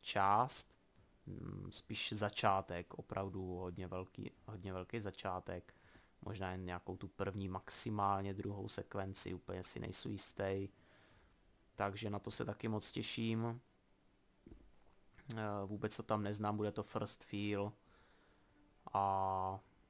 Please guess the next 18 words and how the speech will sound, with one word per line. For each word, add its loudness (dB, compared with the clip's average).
to -6
bude 2
tak -2
asi -2
všecko, 0
no. 2
Vzhledem 2
k -10
tomu, 0
že -6
tady 0
teďka 4
při -4
credits 0
nehraje 4
soundtrack 4
kvůli -2
copyrightu, 2